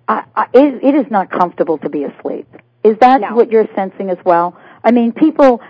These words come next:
Speaker 1: so, uh, the listeners that are listening to this show and, and the other shows we do, they get a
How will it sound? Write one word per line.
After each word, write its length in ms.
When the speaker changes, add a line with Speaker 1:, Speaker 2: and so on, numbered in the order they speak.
Speaker 1:
so, 160
uh, 380
the 260
listeners 440
that 120
are 60
listening 420
to 80
this 240
show 280
and, 280
and 240
the 100
other 220
shows 260
we 100
do, 260
they 160
get 160
a 100